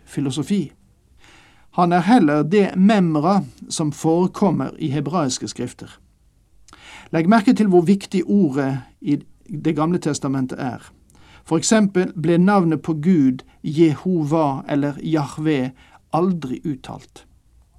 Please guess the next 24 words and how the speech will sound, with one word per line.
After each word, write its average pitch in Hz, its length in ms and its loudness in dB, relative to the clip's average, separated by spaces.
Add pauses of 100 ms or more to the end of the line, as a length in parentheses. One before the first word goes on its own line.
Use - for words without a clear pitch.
(440)
Det 147 140 -2
var 196 140 4
et 208 140 -2
så 247 340 4
hellig 190 460 4
ord 135 440 -2 (560)
at 151 180 -2
de - 120 -6 (100)
aldri 175 500 2
brukte 156 480 -4
det 165 320 -2
eller 147 300 0
tok 202 400 -4
det - 120 -12
i 131 60 -8
sin 123 280 -8
munn. 123 300 -8 (1080)
Men 151 200 -2
dette 202 340 0
er 220 200 0
han 190 280 0
som 170 220 -2
er 165 140 -6
ordet, 151 460 -4